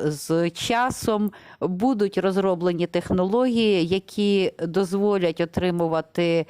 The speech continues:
е, великі врожаї органічних овочів і зернових з мінімальною шкодою для екосистем.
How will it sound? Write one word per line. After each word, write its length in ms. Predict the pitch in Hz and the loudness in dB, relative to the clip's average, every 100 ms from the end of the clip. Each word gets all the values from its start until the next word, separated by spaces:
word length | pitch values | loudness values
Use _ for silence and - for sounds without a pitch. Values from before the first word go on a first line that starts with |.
| - - - - | -8 -20 -20 -14
е, 180 | - 170 | -4 -2
великі 640 | 175 185 190 196 - 185 | 2 2 2 0 0 0
врожаї 880 | 170 180 185 185 185 180 190 185 175 - - | 2 0 0 0 0 0 2 2 0 -4 -2
органічних 920 | 175 170 175 185 233 - 240 226 - | -2 0 0 0 -2 -2 -2 0 0
овочів 920 | 226 220 208 208 - - 202 185 185 - | 0 2 0 -2 -4 0 0 0 -4 -4
і 360 | 185 175 175 165 | -2 0 2 0
зернових 960 | 165 170 180 175 170 220 247 - - - - | 0 -2 0 0 2 2 2 -2 -10 -12 -2
з 240 | 165 160 | -2 0
мінімальною 920 | 190 226 226 208 214 190 180 175 170 165 | 2 4 2 2 0 0 0 0 2 0
шкодою 760 | - - 208 214 202 202 196 | -4 -6 0 0 2 2 2
для 480 | 165 170 170 170 - | 0 -2 0 0 0
екосистем. 880 | 175 - 175 - 170 - 180 147 | -2 -2 -4 -4 -6 -4 -2 -2